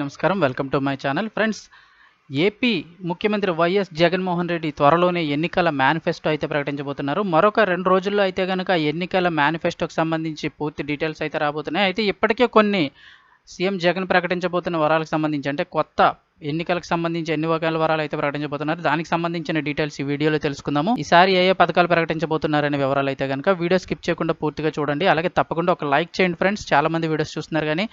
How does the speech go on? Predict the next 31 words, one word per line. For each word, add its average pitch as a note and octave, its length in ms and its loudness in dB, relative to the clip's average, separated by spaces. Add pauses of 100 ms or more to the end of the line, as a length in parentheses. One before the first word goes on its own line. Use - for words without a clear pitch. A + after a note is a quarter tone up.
(340)
సబ్స్క్రైబ్ E3+ 460 -2
చేసుకోవడం D#3+ 440 -2
లేదు. D#3+ 180 -4
దయచేసి D3 360 -2
సబ్స్క్రైబ్ F3+ 440 -4
చేసుకుని E3+ 400 -6
పక్కన D#3+ 320 -2
బెల్ C#3 200 -2
ఐకాన్లో D3+ 360 -4
all C#3 160 -4
అనే D3 120 -4
ఆప్షన్ - 240 -12
ఎంచుకోండి. C#3+ 360 -8 (440)
అలాగే D3+ 240 -4 (100)
వీలుంటే E3 540 -6
లైక్ C#3+ 260 -4
చేయండి. F3+ 280 -2 (120)
వీడియోని D#3+ 340 -6
లైక్ C#3+ 180 -6
చేసినట్లయితే D3+ 480 -8
మరింత C#3+ 300 -6
మందికి D3 260 -12
సమాచారం C3+ 460 -6
కూడా C3+ 180 -6
చేరుతుంది. C#3+ 400 -6 (420)
నేను E3 180 -2
తర్వాత E3 220 4 (100)
చేసే E3 260 0
వీడియోస్ D#3 280 -2
కూడా E3 180 0
మీకు D3+ 120 -6